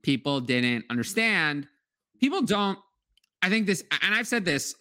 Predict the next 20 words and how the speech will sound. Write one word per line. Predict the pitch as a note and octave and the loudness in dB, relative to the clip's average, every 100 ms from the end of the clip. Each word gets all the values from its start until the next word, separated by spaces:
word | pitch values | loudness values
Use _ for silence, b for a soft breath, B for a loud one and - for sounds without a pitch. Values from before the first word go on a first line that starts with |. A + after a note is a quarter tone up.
| A#2+ | -8
a | A#2 | 0
few | D#3 | 2
times, | D3+ G#2+ G#2+ | 2 0 -2
but | C#3 | 0
I | D#3 | 0
think | C4+ | -2
it's | D4 | -2
not | E3+ F#3 C3+ | -2 -2 -2
widely | A#2+ C#3+ D3 D3 A#2+ | -2 -2 -2 -2 -2
known | G#2+ G#2 A2+ C#3+ - b b | -2 -4 -4 -4 -6 b b
that, | E3+ | -4
like, | E3 E3 - B | -2 -4 -6 B
let's | B3 - | -2 0
say | D#4+ | -2
if | A#3+ | 0
you | F#3+ | 0
asked | D#3+ E3 - - | 0 0 -6 -10
my | C3+ C3+ - | -4 -4 -2
average | D3+ D#3 D3 D3+ - | 0 0 0 -4 -2
follower, | C#3+ A2 G#2 - - | -2 -2 -4 -10 -20